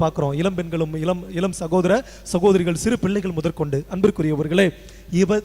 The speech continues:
இத்தகையவர்கள் இறை ஆட்சிக்கு உட்பட முடியவே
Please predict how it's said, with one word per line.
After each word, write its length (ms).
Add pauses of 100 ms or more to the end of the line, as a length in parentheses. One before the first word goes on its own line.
இத்தகையவர்கள் 680 (340)
இறை 140 (120)
ஆட்சிக்கு 400
உட்பட 240 (720)
முடியவே 440